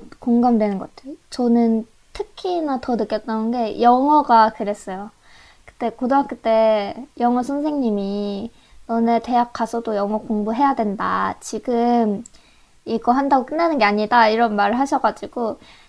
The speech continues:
저는 속으로 "대학 가서 왜 영어 공부를 하나." 그렇게 생각했거든요.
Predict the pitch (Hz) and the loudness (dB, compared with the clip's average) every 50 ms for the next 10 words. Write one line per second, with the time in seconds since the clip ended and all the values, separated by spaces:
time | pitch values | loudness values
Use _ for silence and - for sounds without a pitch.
0 | _ _ - - 240 240 226 247 262 254 240 240 311 302 302 302 277 269 277 285 | _ _ -6 -2 0 0 2 2 2 0 0 0 0 -2 0 0 0 2 2 2
1 | 277 254 233 - - - - _ _ _ _ _ _ _ _ _ _ _ _ 277 | 2 2 2 -2 -4 -10 -14 _ _ _ _ _ _ _ _ _ _ _ _ -20
2 | - - - 247 294 294 - - 330 311 311 269 233 214 208 214 220 226 233 226 | -18 -6 2 2 2 2 2 -2 -2 0 0 0 0 0 -2 0 2 2 4 4
3 | 214 214 214 233 240 247 240 226 214 214 214 226 254 262 247 214 196 196 202 196 | 4 4 2 2 0 0 -2 0 0 0 0 0 0 0 0 2 2 2 0 0
4 | 196 202 196 - - 269 269 - 269 285 320 339 320 262 - 233 196 - - 185 | -2 -4 -6 -2 -2 -2 0 2 2 2 4 4 4 4 2 0 -2 -2 -4 -6
5 | - 294 349 | -8 -8 -8